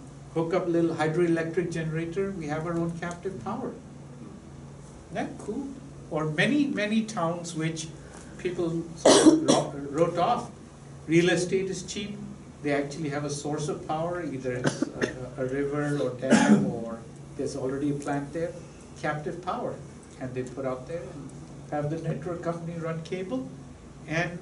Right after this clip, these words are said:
uh, they use that because, you know, it's a bi-, big consumption of electricity.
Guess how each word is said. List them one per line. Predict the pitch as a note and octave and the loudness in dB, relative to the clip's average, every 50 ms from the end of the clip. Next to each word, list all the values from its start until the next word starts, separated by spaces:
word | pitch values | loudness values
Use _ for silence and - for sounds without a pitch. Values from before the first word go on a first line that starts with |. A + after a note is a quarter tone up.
| - - - | -8 -8 -6
uh, | D#3 D#3 E3+ E3+ | -4 -2 0 0
they | E3 E3 F3 | 0 -2 -4
use | F3 F#3 G#3 A3+ B3+ A3+ | -4 -2 -2 -2 -4 -2
that | - D3 - - - - - - - - - - | -4 -4 -4 -4 -6 -12 -14 -16 -18 -16 -14 -12
because, | C3+ - - D#3+ E3 D#3+ - - - - - - | -8 -4 0 0 0 0 -2 -6 -10 -12 -8 -6
you | F3 | -2
know, | F3 E3+ E3+ E3+ E3+ - - - - - - - | -2 -2 -2 -2 -6 -8 -12 -12 -14 -14 -12 -10
it's | - - | -8 -6
a | |
bi-, | - - - - - - | -4 -4 -4 -4 2 6
big | F#3 A3 A3 G#3+ | 6 6 6 6
consumption | G#3 F#3+ E3 E3 F3 E3 E3 - - D#3+ | 0 -2 -2 -2 -2 -2 -2 -4 -6 -6
of | D3+ C#3+ C#3 | -4 -4 -2
electricity. | C3+ C3 C3+ C3+ - - C#3+ - - - C#3 - - A2 | -2 -2 -2 -4 -4 -6 -8 -8 -8 -8 -10 -10 -10 -10